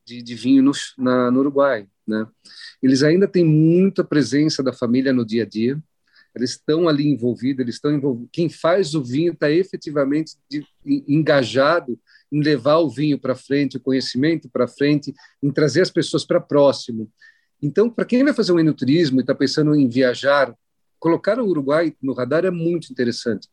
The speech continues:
porque ele te traz, por exemplo, você vai visitar uma grande vinícola que já tem presidente, C E O, diretor, blá, blá, blá, em muitos países muito desenvolvidos. Você entra no, na esteira do, do, do turismo, que eu falo que é o esteira Walt Disney.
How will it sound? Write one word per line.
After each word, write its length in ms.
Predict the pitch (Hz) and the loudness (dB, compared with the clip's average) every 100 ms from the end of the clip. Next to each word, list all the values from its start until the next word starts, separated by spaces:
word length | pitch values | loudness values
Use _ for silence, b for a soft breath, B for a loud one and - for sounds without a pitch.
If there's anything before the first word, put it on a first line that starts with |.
| B B B _ | B B B _
porque 240 | 139 - | -6 0
ele 120 | 175 165 | -2 -2
te 160 | 165 | -12
traz, 600 | 156 165 170 170 123 - _ _ _ _ - | -2 2 4 4 2 -6 _ _ _ _ 0
por 100 | 175 | 0
exemplo, 160 | 139 | 0
você 60 | 151 | 0
vai 100 | 180 | 0
visitar 280 | 156 165 175 | 0 -2 0
uma 100 | 170 | -2
grande 500 | 135 180 254 247 196 | 0 2 4 2 0
vinícola 560 | 156 147 160 180 160 | -2 0 0 0 -6
que 120 | 160 147 | -6 -6
já 100 | 156 | -4
tem 220 | 165 160 | -4 -4
presidente, 600 | - 156 139 - 156 135 | -2 -4 -2 -4 -4 -6
C 200 | - - | -10 -2
E 60 | 139 | 2
O, 240 | 151 160 | 4 2
diretor, 500 | 131 139 139 170 170 | 0 -2 0 2 0
blá, 140 | 143 143 | 2 2
blá, 100 | 147 | 2
blá, 180 | 160 - _ _ | 0 -2 _ _
em 80 | 156 | -4
muitos 300 | 170 202 175 | -2 -2 -4
países 340 | - 160 156 151 | 0 0 0 -4
muito 220 | 156 - | -4 -4
desenvolvidos. 500 | 156 151 147 131 123 | -4 -2 -2 -2 -4
Você 300 | 156 - 170 | -6 -2 0
entra 240 | 214 190 | 0 -2
no, 220 | 165 160 | 0 -2
na 100 | 156 151 | 0 -4
esteira 320 | - 170 170 | -2 -2 0
do, 320 | 156 147 143 | 0 0 -2
do, 280 | 127 135 127 | 0 -2 0
do 120 | 127 | -4
turismo, 380 | 139 135 190 160 | -2 -2 -2 -6
que 80 | 139 | -4
eu 40 | |
falo 180 | 160 160 | -4 -2
que 80 | 175 | -2
é 20 | |
o 160 | 165 | -2
esteira 300 | 143 - 165 | -4 -2 0
Walt 180 | 170 190 | 0 0
Disney. 380 | 175 160 113 104 | -2 -8 -8 -18